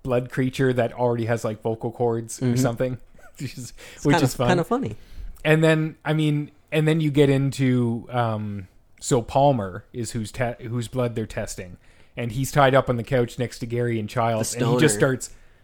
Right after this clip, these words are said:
Speaker 1: he starts vibrating, he starts doing the monster dance, and it's so good 'cause they're all stuck next to him, and they're
Speaker 2: Yeah,
Speaker 1: screaming
Speaker 2: they're all
Speaker 1: to get
Speaker 2: tied
Speaker 1: them
Speaker 2: together,
Speaker 1: off the
Speaker 2: right?
Speaker 1: couch.
Speaker 2: Um,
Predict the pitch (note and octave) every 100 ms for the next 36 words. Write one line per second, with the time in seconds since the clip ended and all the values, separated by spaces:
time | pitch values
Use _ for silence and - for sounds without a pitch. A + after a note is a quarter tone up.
0 | _ _ _ _ C#3 - D#3 C3 B2+ A#2+
1 | C3 C3+ C#3 C#3+ D#3 C3+ C3+ B2+ C#3 B2
2 | - B2+ B2+ A2+ A2+ C3+ - C3 B2+ D3+
3 | F#3 - - - - _ _ - - C3+
4 | C3 C3 C3+ - - D3+ D#3 C#3+ C#3+ C#3+
5 | C3+ B2+ B2+ C3+ C3+ - C3 - A#2+ A#2+
6 | - A#2+ A2 G#2+ A2 C3+ B2 - - C3+
7 | C3+ C3 B2 B2 C3+ C3 A#2+ A#2+ B2 A2
8 | G#2 G2 A#2 A#2 - - - - - A#2+
9 | G#2+ G#2